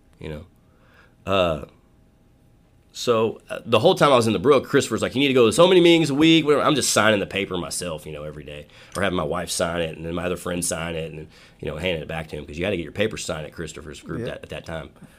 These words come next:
Speaker 1: Um, so I'd never been to an A A meeting. And when I get into detox, uh, it's Boca Detox in Boca Raton, Florida.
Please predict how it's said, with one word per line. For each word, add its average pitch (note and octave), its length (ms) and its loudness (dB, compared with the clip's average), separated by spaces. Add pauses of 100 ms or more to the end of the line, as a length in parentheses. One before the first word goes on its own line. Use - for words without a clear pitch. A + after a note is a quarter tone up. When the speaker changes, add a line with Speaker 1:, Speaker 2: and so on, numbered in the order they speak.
(280)
Speaker 1:
Um, D#2 380 -6 (1800)
so - 140 -4
I'd B2 100 2
never A2 160 4
been G2 140 2
to G2 80 0
an F#2+ 60 4
A F2+ 180 4
A A2 40 4
meeting. D2 280 -6 (960)
And F2 480 -6 (800)
when F2+ 140 -12
I F#2+ 60 -6
get A2 140 0
into F#2+ 120 -2
detox, E2 760 0 (1000)
uh, D#2 320 -12
it's - 240 -16
Boca G2 440 0
Detox E2 520 -2
in D2 80 -8
Boca E2 240 -4
Raton, D#2+ 360 -8
Florida. D2 400 -10